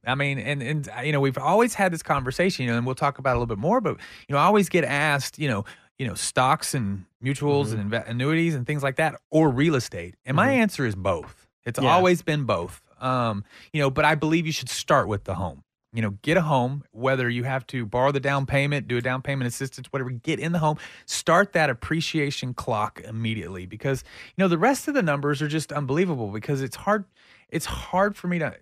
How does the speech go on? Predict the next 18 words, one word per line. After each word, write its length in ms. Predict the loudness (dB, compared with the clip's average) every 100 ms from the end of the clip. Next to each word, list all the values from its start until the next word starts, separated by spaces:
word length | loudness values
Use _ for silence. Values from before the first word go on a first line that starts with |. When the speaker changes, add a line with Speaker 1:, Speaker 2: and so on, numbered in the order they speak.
| _
Speaker 1:
for 180 | -10 -6
me 180 | -4 -4
to 500 | -6 -4 -2 -2 -6 _ _ -8
understand 640 | -6 -4 -6 -6 -4 -4 -4
how 460 | -4 0 2 2
it's 140 | 0 -4
happening 640 | -2 -2 -4 -8 -10 -14 _ -20 -8
because 300 | -4 0 2
you 60 | 4
have 100 | 2
to 40 |
think 220 | 0 -4 2
there's, 320 | 2 0 -4
there's 160 | -4 -2
what, 180 | -2 -4 -4
eight, 680 | -2 -4 -8 -10 -8 -8 -8
ten 300 | -4 -2 0
million 340 | 0 0 -2